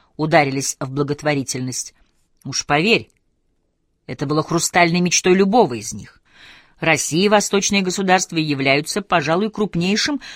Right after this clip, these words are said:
в мире незаполненным рынком после Китая. Промышленность помогала правительству без больших хлопот —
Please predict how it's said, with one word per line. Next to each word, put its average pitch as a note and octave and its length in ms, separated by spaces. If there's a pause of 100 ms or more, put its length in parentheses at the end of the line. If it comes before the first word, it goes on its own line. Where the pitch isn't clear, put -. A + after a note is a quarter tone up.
(160)
в F3+ 140
мире G#3+ 280
незаполненным F3+ 880
рынком D3+ 480 (280)
после G3 340
Китая. C#3 560 (920)
Промышленность G#3 680
помогала C3+ 600 (280)
правительству C#3+ 560
без D#3+ 240
больших F3+ 360
хлопот — E4 440